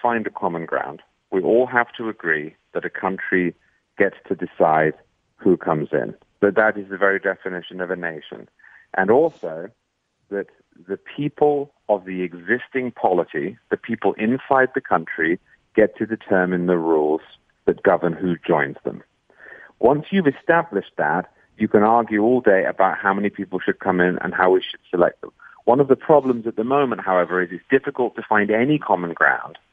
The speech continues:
because increasingly the Democratic Party and the progressive left has decided that borders are a problem, that it is, it is in some way illegitimate or even racist to want to enforce borders. And I think until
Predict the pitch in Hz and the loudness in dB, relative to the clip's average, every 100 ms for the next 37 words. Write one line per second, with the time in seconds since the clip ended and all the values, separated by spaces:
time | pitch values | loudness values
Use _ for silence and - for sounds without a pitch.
0 | _ - - - 101 95 - 208 - 104 | _ -20 -20 -4 -2 2 4 2 0 -8
1 | 101 - 170 196 - 87 78 65 64 120 | -8 -4 0 0 0 -2 0 0 0 0
2 | - _ _ _ _ 90 104 120 110 107 | -4 _ _ _ _ 2 4 2 2 0
3 | 92 - - 82 80 78 80 82 - _ | 0 -8 -4 0 0 -2 -6 -6 -10 _
4 | - 82 82 85 90 92 - 90 80 76 | -6 -4 -4 0 2 2 0 0 2 2
5 | 76 - _ _ _ 98 - 98 - 92 | 0 -8 _ _ _ -4 -2 -6 0 2
6 | 85 85 98 - 98 95 90 85 90 82 | 2 2 0 0 2 2 2 0 2 4
7 | 82 - 98 80 67 50 _ _ 95 92 | 2 2 0 0 -4 -16 _ _ -4 -2
8 | 92 92 92 - 104 95 - 101 92 90 | -2 -4 -6 -4 -4 -4 -2 -2 2 2
9 | 87 90 - 98 - 82 69 - - 98 | 2 0 0 -4 -4 -10 -10 -8 -2 0
10 | 92 90 90 87 82 - - - - 95 | 0 -2 0 0 0 -2 -10 -10 -8 -2
11 | 87 76 85 82 - 92 76 - _ _ | -2 -2 -6 -6 -4 0 0 -2 _ _
12 | _ - 98 87 53 50 _ - - - | _ 2 2 2 -4 -10 _ -20 -20 -4
13 | 92 98 98 107 104 107 104 - 127 131 | 2 2 2 0 0 -2 -2 0 4 4
14 | 139 139 | 4 -2